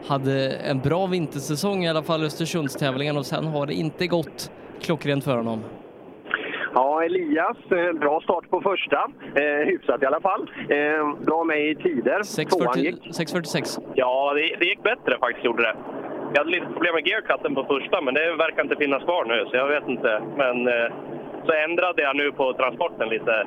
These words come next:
Speaker 3: på, på dämparna också, men jag tror jag ska ändra tillbaka. Men, nej, bättre flyt faktiskt. Lite väl brett på några ställen, va?
Speaker 2: Ja, Wall är värst, två värre än dig. Och Johan Axelsson en bakom. Sen är det ganska bra distans. Emil åker femtio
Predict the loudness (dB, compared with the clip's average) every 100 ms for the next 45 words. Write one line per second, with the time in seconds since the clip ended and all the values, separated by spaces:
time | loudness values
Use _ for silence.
0 | -4 -2 0 0 -4 -10 -10 -10 -10 -2
1 | 0 2 0 0 0 0 -2 -2 -2 0
2 | -2 -2 -4 0 0 0 2 2 0 0
3 | 0 0 2 2 0 0 0 0 -2 -6
4 | -10 -10 0 0 2 0 0 0 0 0
5 | 0 -2 -2 -2 -4 -2 0 2 2 0
6 | 2 0 0 -2 0 2 2 2 0 0
7 | -2 -2 0 0 0 0 0 0 0 0
8 | -2 -6 -2 0 2 0 0 2 2 0
9 | -2 -6 -2 0 0 0 0 0 0 0
10 | 0 0 0 2 2 0 0 0 2 0
11 | 0 0 0 0 0 2 0 0 2 2
12 | 2 0 2 2 0 0 2 2 0 0
13 | 2 2 2 0 0